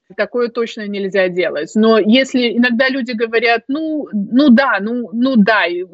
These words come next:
как бы если бы я жил, мне бы полагалось двадцать четыре тысячи ребейт. А так я не живу и сдаю на год, мне все равно полагается двадцать четыре тысячи ребейт".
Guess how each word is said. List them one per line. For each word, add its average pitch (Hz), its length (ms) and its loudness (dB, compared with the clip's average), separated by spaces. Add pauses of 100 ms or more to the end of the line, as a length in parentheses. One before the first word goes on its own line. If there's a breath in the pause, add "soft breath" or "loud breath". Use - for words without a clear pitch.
(160)
как 214 180 -2
бы 190 140 -2
если 254 440 -2
бы 220 120 0
я 240 220 2
жил, 339 520 0
мне 220 280 0
бы 220 140 4
полагалось 208 720 0
двадцать 190 280 -4
четыре 185 320 -2
тысячи 180 300 -2
ребейт. 165 520 0
А 208 140 0
так 254 240 -2
я 247 120 -4
не 226 200 0
живу 226 400 -2
и 214 100 2
сдаю 220 460 -2
на 233 180 -4
год, 170 320 -8
мне 208 220 0
все 196 180 -6
равно 190 300 -2
полагается 180 680 -2
двадцать 170 300 -4
четыре 165 320 -2
тысячи 160 320 0
ребейт". 160 400 0